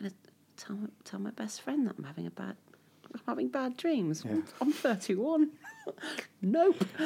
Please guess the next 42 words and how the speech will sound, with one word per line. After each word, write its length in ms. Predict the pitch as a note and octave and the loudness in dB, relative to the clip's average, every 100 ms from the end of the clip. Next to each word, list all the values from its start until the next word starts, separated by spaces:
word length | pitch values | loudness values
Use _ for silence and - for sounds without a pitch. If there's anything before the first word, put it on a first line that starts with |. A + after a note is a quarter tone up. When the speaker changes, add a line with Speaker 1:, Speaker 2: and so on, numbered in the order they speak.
| D4+ | 0
Speaker 2:
Right. 260 | C#4+ F#2+ G2 - _ - | 0 0 -2 -10 _ 4
Speaker 1:
Um, 720 | E3+ D3+ D3+ D3+ D3+ D3+ - - - - _ - | 6 6 4 0 -2 -6 -8 -12 -18 -18 _ -2
but 100 | D#3+ A2 | 4 6
I, 280 | D3+ D3+ - - | 6 4 0 0
yeah, 340 | D3+ B2 A1 | 2 2 0
so 200 | - D3+ | -2 4
I, 240 | C#3 E3 - | 6 6 4
I 100 | D#3 | 4
remember 380 | D#3+ D#3+ D3 B2+ - | 6 6 2 -2 -4
that 220 | D3 C#3+ - - _ - - - | 0 0 0 -8 _ -20 -14 -4
I 160 | C3+ | -4
felt 220 | C#3+ C3+ A2+ | -2 -2 -2
like 160 | B2 | -4
I 20 | B2 | -8
was 100 | A#2+ | -8
falling 300 | - B2 A#2 | -4 -2 -2
apart 340 | A#2 B2 A#2+ - | -4 -8 -8 -10
at 80 | |
that 160 | - - - | -14 -14 -12
point. 160 | A#2+ - | -10 -4
I 100 | C3 | -2
do 160 | C#3 | 0
actually 240 | C3 B2 - | -2 -2 -12
describe 340 | - - A#2+ | -10 -4 -4
that 120 | - - | -6 -12
as 80 | |
a 40 | A2+ | -6
breakdown 500 | A#2+ A2 - A2+ A2 | -4 -4 -4 -4 -4
now. 160 | A2+ A2 - _ _ | -6 -12 -16 _ _
Like, 120 | A2+ | -4
'cause 100 | G#2 | -2
I 40 | B2+ | -2
Speaker 2:
Mm. 20 | |
Speaker 1:
was 80 | B2+ | -2
ha-, 120 | B2+ | -2
it 240 | - G#2 - | 0 -2 0
got, 200 | C#3 - | -2 0
they 100 | C3 | 0
got 220 | D3 - | 0 0
worse, 440 | C3 A#2+ G#2+ G#2+ - | 0 2 0 -2 -6
and 100 | A2+ | -4
I, 140 | A2 | -4